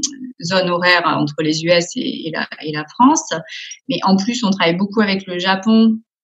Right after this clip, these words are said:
et aussi avec la côte ouest des États-Unis. Donc là, on se retrouve, euh, finalement, euh,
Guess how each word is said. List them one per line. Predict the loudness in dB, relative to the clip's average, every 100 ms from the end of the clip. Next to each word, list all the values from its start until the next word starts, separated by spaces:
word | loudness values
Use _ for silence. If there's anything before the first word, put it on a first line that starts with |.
| _ -6
et |
aussi | -2 2
avec | 2
la | 2 0
côte | -2 -2
ouest | -2 -2
des | -6
États-Unis. | -6 -6 -2 2 6 6 4 -2
Donc | -4 -2 -2 2
là, | 4 4
on |
se | 0 -2
retrouve, | -6 0 0 0
euh, | -4
finalement, | -4 0 0 2 2 4 2
euh, | 0